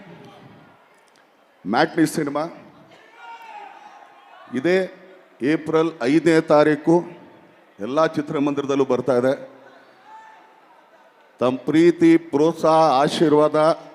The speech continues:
ಈ ಸಿನಿಮಾ ಮೇಲೆ ತೋರಿಸ್ರಿ. ಏನಕ್ಕೆ ಅಂತಂದ್ರೆ, ಮ್ಯಾಟ್ನಿ ಸಿನಿಮಾ ಅಂದ್ಬಿಟ್ಟು ಮ್ಯಾಟ್ನಿ ಟೈಮ್ಗೆ ಹೋಗ್ಬೇಡಿ, ಮಾರ್ನಿಂಗ್ ಶೋಗೆ ಹೋಗ್ರಿ. ಯಾಕಂದ್ರೆ ಮರ್ತ್ಕಿರ್ಬೇಡಿ, ಮ್ಯಾಟ್ನಿ ಅಂತ ನೋಡಿ ಮ್ಯಾಟ್ನಿಗೆ ನಾಲ್ಕು, ಏನೋ ಏಳುವರೆಗೋ ನಾಲ್ಕುವರೆಗೆ ಹೋಗ್ಬಿಟ್ಟಿರ ಆಮೇಲೆ.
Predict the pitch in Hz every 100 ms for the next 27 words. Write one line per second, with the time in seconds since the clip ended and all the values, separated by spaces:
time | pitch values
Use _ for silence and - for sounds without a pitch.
0 | - - 123 127 147 143 160 160 151 151
1 | 139 131 - 147 - - 110 160 175 170
2 | 156 156 151 156 151 139 - - - -
3 | - - - 95 139 208 - 220 208 220
4 | 214 208 208 202 190 170 214 214 214 202
5 | 175 165 170 170 165 208 208 214 190 180
6 | 156 143 165 196 - - - - - -
7 | - - 170 190 202 196 202 220 240 220
8 | 220 233 208 220 254 254 240 240 240 196
9 | 220 233 208 220 226 202 190 254 214 214
10 | 233 220 226 196 185 226 208 196 196 196
11 | 180 160 147 151